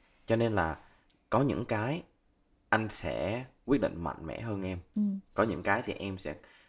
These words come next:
Speaker 1: nếu như em không có người, có một cái câu chuyện mà giống như là, ừ, một, gặp một cái chuyện gì đó đi, em sẽ càng lớn thì em sẽ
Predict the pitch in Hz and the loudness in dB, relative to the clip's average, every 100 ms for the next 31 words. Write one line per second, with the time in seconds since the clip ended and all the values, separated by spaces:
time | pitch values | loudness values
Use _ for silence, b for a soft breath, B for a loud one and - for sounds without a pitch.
0 | b 104 135 151 - 110 107 110 113 127 | b 0 2 2 -2 -4 -4 -2 -2 0
1 | 101 82 82 80 - - 135 113 120 104 | 0 0 -2 -6 -10 0 0 2 2 2
2 | 95 50 80 87 87 127 117 95 - B | 2 -4 -4 -4 -4 -4 0 -2 -2 B
3 | B - 95 95 95 98 92 87 - 82 | B -8 -4 0 0 0 -4 -6 -6 -4
4 | 87 98 110 98 - b - 101 107 104 | -2 -2 -2 -4 -10 b -4 -2 -2 -4
5 | 85 57 101 117 - - 98 95 104 147 | -8 -6 -6 -8 -8 2 2 4 4 2
6 | 170 113 101 92 | 0 -4 -2 -2